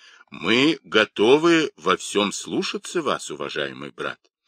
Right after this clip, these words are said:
отвечали в один голос остальные вожаки. «Я хотел бы просить почтенного хозяина усадьбы Му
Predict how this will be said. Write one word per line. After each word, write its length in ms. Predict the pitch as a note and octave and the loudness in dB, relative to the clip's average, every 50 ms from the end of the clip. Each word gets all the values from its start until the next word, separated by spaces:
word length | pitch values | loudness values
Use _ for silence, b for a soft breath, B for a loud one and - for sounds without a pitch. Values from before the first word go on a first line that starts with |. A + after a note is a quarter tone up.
| B B B B | B B B B
отвечали 600 | - F2 - - F#2 E2+ - - F#2+ F#2 F2 E2+ | -4 -4 -4 -2 -6 -6 -2 0 0 0 0 0
в 80 | D#2 E2 | -2 -4
один 280 | E2 D2+ E2+ E2 D#2+ | -4 -4 -6 -8 -8
голос 440 | - - F2 E2 D#2 D2+ D2 - - - | -6 -2 -2 -2 -2 -2 -6 -8 -12 -12
остальные 680 | - F2+ - - - - F2+ E2 D#2 D2+ D2 C#2+ C#2+ C2+ | -12 -12 -12 -8 -6 -6 -6 -6 -6 -8 -8 -10 -10 -8
вожаки. 540 | C2 D#2 C#2+ E2+ C#2+ - _ - G#2 - _ _ _ _ _ _ _ _ _ _ _ _ _ _ _ _ _ _ _ | -10 -10 -8 -10 -12 -12 _ -18 -20 -20 _ _ _ _ _ _ _ _ _ _ _ _ _ _ _ _ _ _ _
«Я 480 | - D#2+ D#2+ A#2 D3+ F3 E3+ D3+ A2+ G2+ | -14 -2 2 4 6 6 6 4 0 -4
хотел 540 | - - D#3 D#3 - - - E3+ D#3 C3 G#2 | -4 -2 -2 -2 -2 0 2 4 4 4 2
бы 160 | F#2 G#2 G2+ | 0 -2 -2
просить 560 | - B2 C3 C3 - - - G#2+ E2 - _ | 0 -2 -2 -2 -2 -4 -6 -8 -8 -8 _
почтенного 840 | - G#2+ G2+ - - - - - A2+ G#2+ F#2+ F2 E2+ E2+ D#2 E2 | -4 -4 -2 -2 -6 -8 -4 -2 0 0 0 0 -4 -4 -4 -6
хозяина 680 | D#2+ - F#2 F#2 E2+ D#2 F#2+ F2+ E2+ D#2+ D#2 D#2 D#2 D2+ | -4 -2 -2 -2 0 0 0 0 0 -2 -6 -8 -10 -10
усадьбы 600 | D2+ - - - E2 D2+ C2+ B1+ B1+ C2 C#2+ D2 | -10 -10 -8 -6 -6 -6 -8 _ _ -16 -14 -8
Му 260 | F2 D3 G3+ G#3 | -6 -6 -6 -6